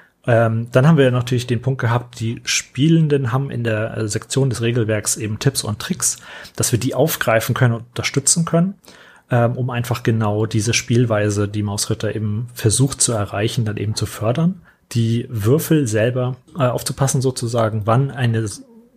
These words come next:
Situation riskant ist und zu negativen Konsequenzen führen kann,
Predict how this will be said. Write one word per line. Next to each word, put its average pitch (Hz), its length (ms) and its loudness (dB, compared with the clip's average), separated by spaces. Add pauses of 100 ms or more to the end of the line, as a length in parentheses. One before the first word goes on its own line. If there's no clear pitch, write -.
(140)
Situation 120 560 2
riskant 147 540 0
ist - 420 -4 (320)
und 123 400 0
zu 127 100 0
negativen 113 480 -2
Konsequenzen 110 640 -2
führen 117 300 -2
kann, 113 320 0